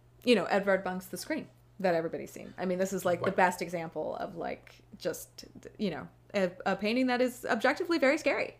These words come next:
Speaker 2: Yes. Mm-hmm.
Speaker 1: Um, but, you know, I mean, probably I think we're all a little desensitized to it because it's on coffee mugs and
Speaker 2: Oh, right. At this point,
Speaker 1: Mouse,
Speaker 2: yes.
Speaker 1: mouse pads and
Speaker 2: <laughs>
Speaker 1: everything.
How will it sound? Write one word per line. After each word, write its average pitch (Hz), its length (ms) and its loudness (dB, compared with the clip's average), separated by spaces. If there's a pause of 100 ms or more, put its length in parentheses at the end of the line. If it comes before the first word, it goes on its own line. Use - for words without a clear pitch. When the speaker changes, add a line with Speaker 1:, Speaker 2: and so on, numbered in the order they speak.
Speaker 2:
Yes. - 360 -6 (360)
Mm-hmm. 127 240 -6
Speaker 1:
Um, 185 460 4 (1080)
but, 202 280 2
you 220 80 6
know, 156 80 -2
I 160 100 -2
mean, 180 200 -2
probably 190 400 2
I 180 40 4
think 202 180 0
we're 190 100 4
all 170 140 2
a 165 40 0
little 165 260 -2 (140)
desensitized 190 680 -4
to 165 100 -4
it - 180 -10 (100)
because - 580 -10 (540)
it's - 260 -10
on 165 360 -10 (300)
coffee - 260 -6
mugs 160 380 -10
and - 180 -14 (160)
Speaker 2:
Oh, 123 40 -8 (140)
right. - 460 -4 (240)
At 127 140 -4
this 113 140 -10
point, - 260 -12
Speaker 1:
Mouse, 165 160 2
Speaker 2:
yes. - 340 -12 (120)
Speaker 1:
mouse 170 200 -4
pads 165 500 -2
and 208 280 2 (400)
Speaker 2:
<laughs> - 400 -2
Speaker 1:
everything. 180 480 -4